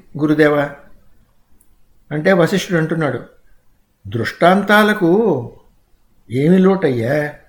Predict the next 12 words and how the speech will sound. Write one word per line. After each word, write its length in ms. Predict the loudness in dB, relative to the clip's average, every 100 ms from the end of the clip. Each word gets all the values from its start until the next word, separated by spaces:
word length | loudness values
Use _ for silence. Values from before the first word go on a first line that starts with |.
| _ _ _ _ _ _ _ -4
ఇది 220 | 4 6
వరకటిలో 760 | 6 4 2 0 0 2 2
చెప్పుకున్న 880 | 2 0 -2 -6 -4 -2 -2 -2 -4 -6 -6
ఐందవ 460 | -2 2 2 0 -2
ఉపాఖ్యానం 960 | 0 -2 0 -2 -2 -2 0 2 0 -2
దీనికి 560 | -4 -2 -2 -2 -6 -6
దృష్టాంతమే. 720 | -8 -8 -4 -4 -2 -2 -2 -8 _ _ _ _ _ _ _ _ _ _ _ _ _
ఇంద్రజాలోపాఖ్యానం 1800 | -6 -4 2 2 4 4 4 4 2 0 -4 -6 -4 0 0 0 0 -4 -8 _
అనే 280 | -4 -2 -2
పేరు 300 | 0 0 0
గల 400 | 0 0 0 0
లవణ 480 | -4 -6 -2 0